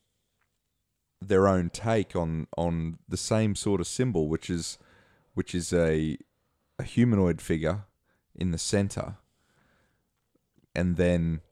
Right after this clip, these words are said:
the humanoid figure is often holding m-,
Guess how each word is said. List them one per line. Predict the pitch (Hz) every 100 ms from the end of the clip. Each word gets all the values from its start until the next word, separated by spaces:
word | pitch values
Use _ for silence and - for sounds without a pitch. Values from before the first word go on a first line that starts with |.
| _ _ _ _ _ _ -
the |
humanoid | 87 107 107 95 85
figure | - 92 87
is | 80 - - -
often | 98 - 85
holding | 98 87 90 87 80 78 _ _ _ _ _ _ -
m-, | 87 95 90